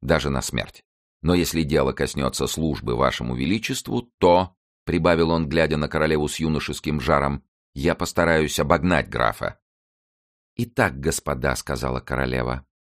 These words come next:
если вы согласны оказать услугу несчастной королеве, покинутой всем миром, вот что надо сделать. Король сейчас один, если не считать нескольких дворян, которых он каждый день боится потерять.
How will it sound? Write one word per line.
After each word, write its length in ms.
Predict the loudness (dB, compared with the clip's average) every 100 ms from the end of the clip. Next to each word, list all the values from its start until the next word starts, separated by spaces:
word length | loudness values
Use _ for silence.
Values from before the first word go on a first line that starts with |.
| _ _
если 340 | 0 0 2 2
вы 120 | 2
согласны 560 | 0 0 2 0 0 -4
оказать 420 | -2 -2 -2 -4
услугу 400 | -6 -4 -2 -2
несчастной 540 | -2 -2 -2 -4 -6
королеве, 540 | -4 -2 0 0 0 -2
покинутой 680 | -2 -4 -2 -2 -2 -4 -4
всем 280 | -4 -2
миром, 540 | -2 0 0 0 -2 -4 _ _ _ 0
вот 200 | 0 0
что 200 | -2 -2
надо 240 | 0 -2
сделать. 480 | -4 -6 -6 -12 -20 _ _ _ _ _
Король 320 | 2 4 4 2
сейчас 440 | -2 -4 -4 -2
один, 460 | -4 -2 -4 -4 _ _ _
если 320 | -2 -2 0
не 140 | -2 -2
считать 400 | -4 -4 -4 -2
нескольких 500 | -4 -4 -6 -6 -4
дворян, 400 | 0 2 2 0
которых 380 | -2 -2 -2
он 100 | -4
каждый 400 | -2 -2 -2 -2
день 200 | -4 -2
боится 440 | -2 -2 -4 -6 -8
потерять. 640 | -8 -4 -2 -2 -4 -10